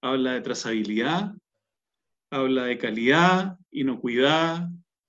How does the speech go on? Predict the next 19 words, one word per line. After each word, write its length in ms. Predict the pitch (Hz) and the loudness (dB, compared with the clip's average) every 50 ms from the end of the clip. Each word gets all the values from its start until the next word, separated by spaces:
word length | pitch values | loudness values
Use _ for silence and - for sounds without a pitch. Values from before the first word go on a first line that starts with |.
| _ _ _ _ _ - | _ _ _ _ _ -14
eh, 240 | 120 104 104 110 | -12 -10 -10 -8
bioseguridad, 960 | 110 123 120 120 120 - 123 107 110 107 107 110 117 131 143 143 156 165 165 - _ _ _ _ _ _ _ _ _ _ _ _ _ _ _ _ _ | -4 -4 -2 -2 -2 -4 -4 -4 -2 -2 0 0 0 2 0 0 -2 -4 -8 -12 _ _ _ _ _ _ _ _ _ _ _ _ _ _ _ _ _
habla 200 | 120 120 127 127 | -2 0 0 2
de 40 | 120 | 2
bienestar 360 | 117 110 104 107 - 117 110 | 2 0 -2 -4 -4 -4 -2
animal, 540 | 110 107 107 117 123 131 135 135 143 147 - _ _ _ _ _ _ _ _ _ _ _ _ _ _ _ _ | -2 -2 0 0 2 2 2 2 0 -4 -12 _ _ _ _ _ _ _ _ _ _ _ _ _ _ _ _
habla 340 | 127 131 127 127 131 131 127 | -4 -2 0 2 2 2 2
de 340 | 127 123 120 117 117 113 113 | 2 0 0 0 -2 -2 -4
procesos 460 | - - 107 - - - - 139 - | -6 -10 -10 -10 -8 -8 -8 -6 -4
productivos 840 | - 127 117 107 - - - 147 143 151 165 185 202 226 226 - - _ _ - - _ _ _ _ | -2 0 0 -2 -4 -2 2 4 8 8 8 8 8 4 2 -4 -12 _ _ -20 -20 _ _ _ _
y 160 | 135 123 135 | 0 4 4
habla 200 | 143 151 165 151 | 6 6 4 2
de 60 | - | 2
sustentabilidad. 760 | - - - 143 131 135 143 127 123 120 113 107 101 101 - - _ _ _ _ _ _ _ _ _ _ _ _ _ _ _ _ _ | -4 -6 -6 -6 -4 -2 -2 -2 0 0 -2 -4 -4 -6 -8 -14 _ _ _ _ _ _ _ _ _ _ _ _ _ _ _ _ _
Entonces, 240 | _ - - 160 147 | _ -8 -4 -2 0
abo-, 380 | 139 135 151 165 170 170 - 147 | 2 4 4 4 2 2 0 -2
aborda 520 | 139 147 165 175 185 190 190 202 202 196 | 0 2 4 4 4 4 4 2 2 2
todos 220 | - 170 185 196 | 4 4 4 4
estos, 500 | 175 180 - - 214 196 180 - - - | 2 -2 -2 0 2 2 2 0 -6 -12